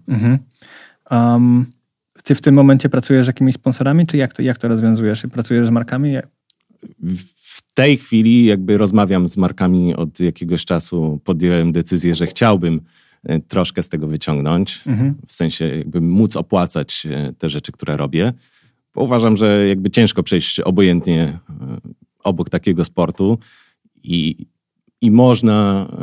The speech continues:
Speaker 2: e, jakieś współpracę, mm, mieć i, i też dlatego tak zacząłem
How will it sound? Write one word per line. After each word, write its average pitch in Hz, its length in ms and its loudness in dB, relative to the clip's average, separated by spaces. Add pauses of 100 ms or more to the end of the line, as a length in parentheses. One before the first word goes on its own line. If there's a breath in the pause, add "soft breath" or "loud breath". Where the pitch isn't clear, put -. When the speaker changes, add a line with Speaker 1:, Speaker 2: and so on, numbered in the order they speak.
(240)
Speaker 2:
e, 71 60 -4
jakieś 85 240 -4
współpracę, 80 720 -4 (600)
mm, 76 500 -8
mieć 87 460 -2
i, 78 360 -2 (360)
i 92 120 -4
też 90 160 -4
dlatego 85 400 -2
tak - 360 -10 (100)
zacząłem 78 680 -4